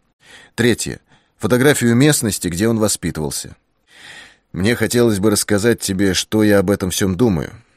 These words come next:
Как ты знаешь, через некоторое время после вылета Фехнера и Каручи в центре Красного Солнца образовалось пятно,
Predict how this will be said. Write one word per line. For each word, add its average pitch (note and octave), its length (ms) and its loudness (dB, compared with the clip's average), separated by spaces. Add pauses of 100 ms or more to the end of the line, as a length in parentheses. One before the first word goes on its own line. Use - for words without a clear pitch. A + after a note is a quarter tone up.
(640)
Как G#2+ 140 -4
ты A#2 100 -2
знаешь, A2+ 420 0
через F#2 260 -2
некоторое A#2+ 380 0
время B2 280 0
после G#2+ 320 -4
вылета A#2+ 340 0
Фехнера G#2+ 480 -2
и G#2 160 -4
Каручи G#2+ 560 -4 (420)
в - 40 -20
центре C#3 320 0
Красного B2 460 0
Солнца D3 440 0
образовалось A#2 560 2
пятно, B2+ 540 0